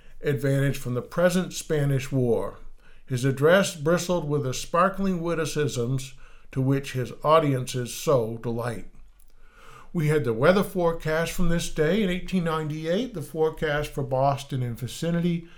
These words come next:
Showers, possibly thunderstorms tonight and Thursday, winds shifting to south and southwest. The weather forecast was so vague, you could just kind of apply it year-round.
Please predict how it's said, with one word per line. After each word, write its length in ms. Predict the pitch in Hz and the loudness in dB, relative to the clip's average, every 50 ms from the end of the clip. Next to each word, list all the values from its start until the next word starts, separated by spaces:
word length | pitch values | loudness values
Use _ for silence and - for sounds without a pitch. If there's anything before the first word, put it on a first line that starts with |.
| - - - - | -20 -18 -18 -16
Showers, 760 | - - - - 143 139 151 180 196 202 208 202 202 196 196 - | -12 -10 -4 0 4 6 6 8 6 8 6 6 4 4 0 -2
possibly 720 | - - 151 151 151 156 151 - 160 143 139 147 143 135 | -4 2 4 4 6 4 4 0 -4 -2 -2 -2 -2 -2
thunderstorms 880 | - - 160 160 156 156 156 143 - - - 147 143 139 139 135 135 - | 0 0 0 0 0 0 -2 -4 -4 -6 -4 -2 0 0 0 -2 -4 -6
tonight 480 | - - 131 135 135 135 131 139 - | -6 -4 0 2 2 2 0 -2 -6
and 200 | 131 113 110 107 | -8 -10 -10 -8
Thursday, 720 | - 165 175 175 175 170 - - 175 160 156 151 143 131 - - - - - | -6 -4 -2 -2 -2 -2 -4 0 2 2 4 2 2 -4 -6 -10 -12 -12 -10
winds 640 | - 151 170 185 202 208 208 202 202 190 - - - - - - | -4 0 2 2 2 4 2 2 0 0 -4 -6 -12 -20 -20 -20
shifting 640 | - - - - 165 156 151 - - 185 165 156 143 - | -14 -8 -2 0 0 0 0 0 -4 -4 -4 -4 -4 -6
to 140 | - 143 | -4 -4
south 540 | 139 139 - - 139 127 123 127 123 120 - | -4 -4 -2 0 0 2 2 2 0 -2 -8
and 160 | - 120 110 | -12 -12 -12
southwest. 840 | - - - 117 113 110 110 - - 120 107 98 95 90 - - - - - - - - - - - - - - - - - - | -10 -8 -6 -4 -4 -4 -6 -6 -6 -6 -6 -6 -8 -10 -12 -14 -12 -12 -12 -10 -10 -14 -14 -14 -16 -16 -14 -14 -14 -14 -12 -10
The 80 | 113 | -10
weather 340 | - 107 120 139 175 208 196 | -6 0 0 2 2 2 0
forecast 580 | 202 - 220 208 202 - 202 196 196 190 - 175 | 0 0 0 0 0 0 0 0 0 0 -4 -6
was 140 | 147 - | -8 -6
so 260 | - - 160 147 147 139 | -2 0 2 2 2 0
vague, 480 | 113 - 127 120 123 120 120 117 110 | -2 0 2 4 4 4 2 0 -4
you 80 | 117 120 | -8 -10
could 220 | - - 147 147 | -10 -8 -8 -8
just 180 | - - - - | -8 -10 -12 -10
kind 220 | - 180 185 185 | -6 -4 -2 -2
of 100 | 175 160 | -2 -2
apply 460 | 156 131 - - - 120 117 117 117 | -4 -6 -6 -8 -8 -6 -4 -4 -2
it 180 | 117 117 - 143 | -4 -4 -6 -10
year-round. 680 | 107 107 107 110 107 104 107 107 104 101 104 107 117 | -10 -8 -6 -6 -6 -6 -8 -8 -8 -10 -12 -12 -12